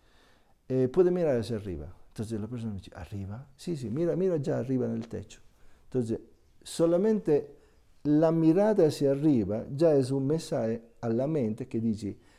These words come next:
una persona que mira arriba no es negativa, <laughs> es positiva, ¿sí?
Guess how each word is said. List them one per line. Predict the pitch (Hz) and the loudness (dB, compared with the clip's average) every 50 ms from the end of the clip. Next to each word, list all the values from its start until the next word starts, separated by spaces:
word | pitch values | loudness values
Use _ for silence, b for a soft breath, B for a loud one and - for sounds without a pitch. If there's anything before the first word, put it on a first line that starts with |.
| b b b b b b | b b b b b b
una | 127 139 | -2 0
persona | 135 151 156 170 160 143 | 0 0 0 0 2 2
que | 160 156 | 2 2
mira | 156 156 151 151 | 4 2 2 2
arriba | 143 143 147 160 143 127 117 | 2 2 2 2 2 2 0
no | 120 123 123 120 | 0 -2 -2 -2
es | 120 | -2
negativa, | 113 110 107 98 104 95 - 98 90 80 - - - | -2 -2 -2 -4 -4 -6 -4 -6 -6 -6 -8 -10 -6
<laughs> | - | -4
es | 131 123 101 | -4 -4 -2
positiva, | - - 107 104 110 104 - - - 127 107 90 92 90 87 - - - | -4 -6 -4 -4 -4 -6 -6 0 0 2 2 2 -2 -8 -10 -10 -16 -16
¿sí? | - - - - 139 147 | -16 -8 -4 -2 -2 -2